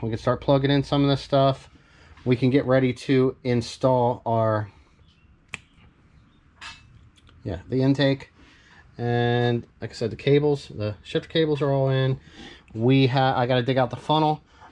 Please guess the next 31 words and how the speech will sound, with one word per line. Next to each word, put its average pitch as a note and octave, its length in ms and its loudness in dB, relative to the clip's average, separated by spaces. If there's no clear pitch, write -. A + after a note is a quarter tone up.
Um, A#2 440 2
we're B2 120 -2
gonna B2+ 220 2
dump C3+ 260 2
our A#2+ 120 2
fluid F#3 380 2
back F3 300 0
in E3 360 0
'cause A2 200 -8
we're A2+ 120 -2
reusing C3 400 2
our G#2 100 -2
fluid. G3 500 2
I A#2+ 80 0
have C3 180 0
to B2+ 100 -2
put D3+ 360 0
in C3 240 2
the A#2 160 0
driver's D#3 580 -2
side D3 500 0
axle F3 560 -4
over A#2+ 140 -4
here F#3+ 320 0
and B2+ 160 2
then B2+ 340 2
tighten D#3+ 520 0
everything C#3 520 -2
up B2 220 0
with A2+ 420 0
that. G#2+ 500 -2